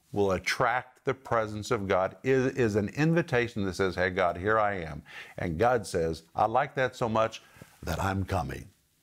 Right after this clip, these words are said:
And when he comes, fire comes, power comes, everything you need shows up.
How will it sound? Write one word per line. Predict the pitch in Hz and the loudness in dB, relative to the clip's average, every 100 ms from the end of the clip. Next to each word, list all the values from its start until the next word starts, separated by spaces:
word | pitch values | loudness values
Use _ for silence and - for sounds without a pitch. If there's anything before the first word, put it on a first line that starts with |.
| _ - | _ -6
And | 98 | -2
when | 95 113 | 0 2
he | 127 | 0
comes, | 120 110 95 90 | 0 -2 -2 -4
fire | - 127 139 120 101 | -2 0 0 -2 -8
comes, | - 76 67 67 | -10 -14 -12 -14
power | - - 151 143 117 | -4 0 2 0 -2
comes, | - 82 71 - | -6 -14 -12 -6
everything | - 143 156 151 | -2 0 0 0
you | 147 139 | 0 2
need | 104 95 | 2 2
shows | - 113 110 | 2 2 2
up. | 87 76 - | 0 0 -4